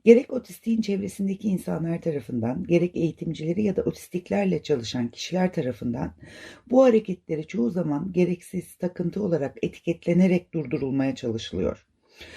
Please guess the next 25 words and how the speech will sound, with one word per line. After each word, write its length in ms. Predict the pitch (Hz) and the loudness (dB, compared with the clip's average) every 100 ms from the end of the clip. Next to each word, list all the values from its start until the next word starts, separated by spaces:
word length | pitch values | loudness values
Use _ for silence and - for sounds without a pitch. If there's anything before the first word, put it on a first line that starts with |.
| - - | -18 -2
Yurt 240 | 220 277 - | 0 0 -2
dışında 520 | 254 226 185 170 - | 2 4 4 0 -2
bu 120 | 233 214 | 2 4
hareketleri 560 | 208 202 190 - 170 | 4 2 -6 -4 -2
engellemek 680 | 175 165 160 156 160 226 233 | 0 0 0 -2 0 0 -2
için 220 | - 226 | -2 -2
Quiet 420 | 240 - 220 226 | 0 0 0 0
Hands 340 | - 202 208 - | 0 -2 -2 -2
denen 280 | 151 175 185 | -2 0 0
bir 80 | |
kalıp 360 | - - 165 - | 0 0 0 -2
kullanılıyor. 720 | 139 113 101 98 82 80 - - _ - - - - | -4 0 2 2 0 -2 -6 -20 _ -20 -20 -16 0
Otistik 580 | 214 208 - 277 - - | 0 0 -10 -12 -14 -4
herhangi 480 | 214 226 262 262 196 | 4 6 6 4 2
bir 60 | |
sistem 340 | 185 - - 196 | -2 -10 -8 -6
içinde 400 | - 143 117 120 | -4 -2 -2 -2
bulunduğunda 720 | 151 180 135 117 90 80 80 - - - - - | 2 2 2 0 -2 -4 -10 -16 -20 -20 -16 -8
psikolojik, 600 | 175 - 180 185 226 - | -8 0 2 2 -2 -4
sözel 380 | 202 180 233 | -2 0 -2
ya 120 | 254 196 | -2 -2
da 80 | |
fiziksel 480 | 185 170 180 - 202 | -2 -4 -6 -4 0
müdahalede 720 | 175 143 135 131 120 117 120 | 2 4 2 4 2 4 2
bulunuyorlar 680 | 123 117 123 117 98 92 95 | 2 2 4 4 2 -2 -6